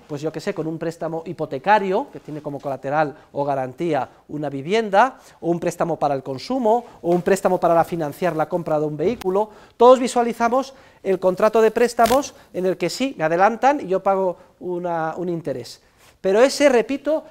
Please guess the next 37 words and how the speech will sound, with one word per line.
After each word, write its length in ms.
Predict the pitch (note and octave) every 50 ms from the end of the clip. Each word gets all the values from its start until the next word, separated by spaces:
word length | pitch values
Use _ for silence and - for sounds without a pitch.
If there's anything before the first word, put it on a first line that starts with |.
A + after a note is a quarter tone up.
| - -
es 420 | - B3+ C4 - - - - - _ _
solo 460 | - - - C4 C#4+ D4+ D4+ B3+ - -
una 240 | A#3 C4+ D#4 E4
fracción 480 | - - B3+ A#3+ - - C#4 D#4 D#4+ C#4
pequeñísima 880 | - - B3+ B3+ A#3+ A#3 B3 D#4+ D#4+ - - - G#3+ E3+ D3 C3 A#2+ - - - - -
de 180 | - F3+ G#3+ G#3
todo 800 | G#3 - - _ - E4 F4+ F#4 F4 C#4 A3 E3+ C3+ C3 - - - _ -
el 760 | - G#3 G#3+ G#3+ G#3+ G#3 G3+ G3 F#3+ F3 F3 - - - - -
mercado 960 | F3 F#3+ - A#3+ A3+ G#3 G#3+ G#3+ G#3+ G#3+ A3 - C#4+ D#4 C4 G3 E3 D3 - - - -
en 120 | F#3+ G3+ G#3+
el 100 | G#3 G#3
que 80 | G#3
se 160 | - G#3+ G3
cambian 320 | - A#3+ B3+ A#3+ B3 A#3 A3
bienes 260 | A3+ A3+ A3+ G#3 -
presentes 500 | - F#3+ F#3 F#3 A#3+ A#3+ A#3 A#3+ A3+ A#3
por 140 | - G3 F3+
bienes 260 | F3+ G3 G3 F#3 -
futuros, 480 | - F3+ E3+ - F#3 F3 D3+ C3 - -
que 200 | - F#3 A3 C4
es 180 | B3 - -
toda 220 | - B3+ C4 C4 C4
la 60 | A#3+
estructura 460 | - - - A3+ - - B3+ B3 A#3+
productiva 460 | A#3+ A3 G#3 G3 G#3 - A#3+ A#3 A3
de 80 | G#3+ G3+
la 80 | G3+
sociedad 400 | G3 - G3+ F3+ - G3+ G#3 A#3
donde 240 | G#3+ G#3+ G3+ F#3+ F#3
los 140 | F3+ E3 -
capitalistas 600 | F#3 E3 F3+ F3 - F#3 G#3+ A#3 A3 C#4+ A#3 -
adelantan 520 | - F#3+ F#3+ F#3 F#3+ G3 G#3 G#3 - G3+ G3
a 40 | G3
los 120 | F#3 F3
trabajadores 560 | - F#3 F3 D#3+ - F3 E3+ F#3 F3+ F3+ D#3+
su 120 | - - E3+
salario. 500 | - F3 D#3+ D3+ C#3+ C#3 C3+ C3 B2